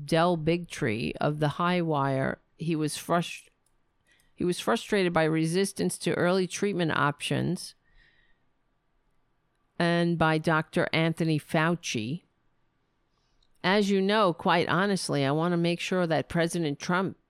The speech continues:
got reelected," Johnson said, "and if, and I didn't want to get too overly critical of his administration."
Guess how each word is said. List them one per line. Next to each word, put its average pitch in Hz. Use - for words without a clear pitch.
got 143
reelected," 143
Johnson 123
said, -
"and 151
if, -
and 175
I 170
didn't 220
want 156
to 147
get 147
too -
overly 147
critical 254
of 143
his 147
administration." 135